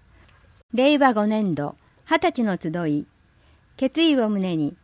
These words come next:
新たな門出。青年の主張、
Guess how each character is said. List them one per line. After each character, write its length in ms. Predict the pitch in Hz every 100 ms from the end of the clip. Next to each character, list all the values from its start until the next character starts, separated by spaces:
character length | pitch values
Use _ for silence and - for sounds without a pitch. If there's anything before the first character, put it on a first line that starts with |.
| _
新 240 | 220 254
た 140 | - 240
な 140 | 170 -
門 240 | 160 165
出。 240 | 151 180 - _ _ _ _ _ _ _ _ _ _ _ -
青 200 | 285 302
年 220 | 285 269
の 120 | 254
主 120 | 240 -
張、 320 | 214 190